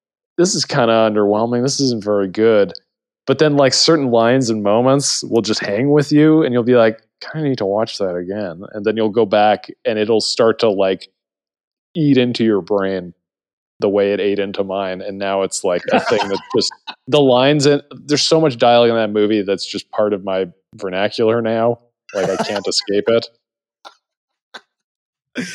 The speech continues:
Speaker 1: So
Speaker 2: I'm totally, dude, y-, uh, you sold me. I, you know, I, I think part of the culture of being a horror fan, or just, like, a genre fan,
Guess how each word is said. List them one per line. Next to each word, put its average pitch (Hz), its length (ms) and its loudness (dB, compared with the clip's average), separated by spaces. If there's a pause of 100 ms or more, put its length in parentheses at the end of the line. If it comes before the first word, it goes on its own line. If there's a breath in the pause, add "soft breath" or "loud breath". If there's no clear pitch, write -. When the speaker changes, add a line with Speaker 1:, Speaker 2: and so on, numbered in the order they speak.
(120)
Speaker 1:
So - 240 2
Speaker 2:
I'm 302 220 2 (100)
totally, 226 300 0
dude, 156 280 2
y-, 143 120 -6 (120)
uh, 143 40 2
you 135 220 0
sold 143 440 0
me. 98 240 -6 (440 soft breath)
I, 202 340 -2 (600)
you 202 120 0
know, 196 160 0
I, 160 200 -6
I 165 220 -2
think - 380 -4
part 170 200 2
of 156 140 0
the 135 80 0
culture 147 460 0
of 113 60 -2
being 127 200 -2
a 101 60 -4
horror 120 260 0
fan, 101 480 -4
or 117 340 -2 (140)
just, 196 260 -4
like, 202 120 -2
a 131 80 0
genre 120 420 -4
fan, 190 380 -4